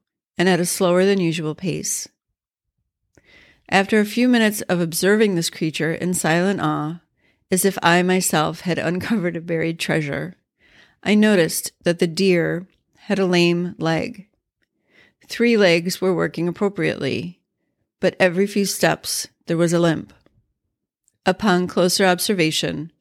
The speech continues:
I could see that the deer was unable to bear weight on that fourth leg. Being the empath that I am,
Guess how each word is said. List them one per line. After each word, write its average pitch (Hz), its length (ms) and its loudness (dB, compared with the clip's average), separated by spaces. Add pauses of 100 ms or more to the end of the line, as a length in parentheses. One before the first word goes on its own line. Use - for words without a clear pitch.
(140)
I 175 60 -4
could 196 160 -8
see 165 500 0 (420)
that 180 140 -2
the 196 80 2
deer 185 220 4
was 175 260 2
unable 175 460 2
to - 120 -8
bear 165 220 2
weight 165 220 0
on 156 140 -2
that - 180 -6
fourth 151 340 -6
leg. - 380 -4 (2250)
Being 247 220 4
the 226 120 4
empath 180 460 2
that - 100 0
I 170 100 2
am, 175 400 0